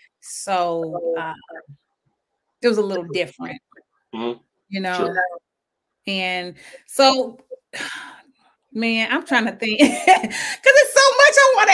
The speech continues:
Speaker 1: ask. Like, oh man, you gonna, you might have to come back because the part of the relationships, um, you, when you're dealing with two,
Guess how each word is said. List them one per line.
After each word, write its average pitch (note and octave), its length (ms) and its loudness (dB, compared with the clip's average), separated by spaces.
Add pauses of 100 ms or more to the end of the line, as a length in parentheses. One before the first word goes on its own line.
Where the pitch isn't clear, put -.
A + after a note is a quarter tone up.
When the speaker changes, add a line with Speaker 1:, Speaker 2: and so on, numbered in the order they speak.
(100)
Speaker 1:
ask. F#4 400 4
Like, D4 220 0
oh E4 260 6
man, D4 260 2
you E4 80 -4
gonna, D#4+ 240 0
you G4 160 0
might C#4+ 140 2
have A3+ 100 2
to A#3 60 0
come G#3+ 280 -10 (120)
back C4+ 400 2
because G#3 480 -8 (1800)
the G3 80 -14
part C4+ 240 -12
of - 100 -16
the G3+ 120 -12 (160)
relationships, F#3+ 1500 -14 (160)
um, F3 420 -18 (3000)
you, A3+ 140 -10
when C4 120 0
you're C4+ 160 -6
dealing E4 360 -4
with C4+ 260 -4
two, D4+ 340 -14